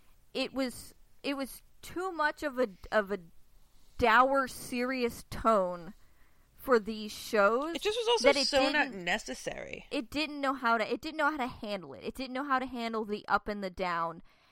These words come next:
Speaker 1: and it led to it feeling incredibly uneven. The parts that were good were really good, but
Speaker 2: If it
Speaker 1: the
Speaker 2: was
Speaker 1: Nazis
Speaker 2: just
Speaker 1: brought it down.
Speaker 2: Arrow,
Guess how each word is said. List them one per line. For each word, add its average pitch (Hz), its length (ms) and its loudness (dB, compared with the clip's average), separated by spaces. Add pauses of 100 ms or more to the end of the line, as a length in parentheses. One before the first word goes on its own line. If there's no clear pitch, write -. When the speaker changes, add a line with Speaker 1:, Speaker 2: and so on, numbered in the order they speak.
(240)
Speaker 1:
and 208 540 0
it - 180 -4
led 208 400 2
to 214 160 0
it 196 80 0
feeling 196 400 -2
incredibly 185 800 -6
uneven. 156 720 -8 (240)
The 247 80 4
parts 294 320 2
that 302 160 0
were 294 120 -2
good 254 260 0
were 285 100 -6
really 285 380 2
good, 320 420 2 (800)
but 202 360 4 (340)
Speaker 2:
If 302 160 2
it 349 60 4
Speaker 1:
the 415 40 6
Speaker 2:
was 508 80 10
Speaker 1:
Nazis - 260 8
Speaker 2:
just 294 160 6
Speaker 1:
brought 175 160 0
it - 40 10
down. 185 80 12
Speaker 2:
Arrow, 247 480 6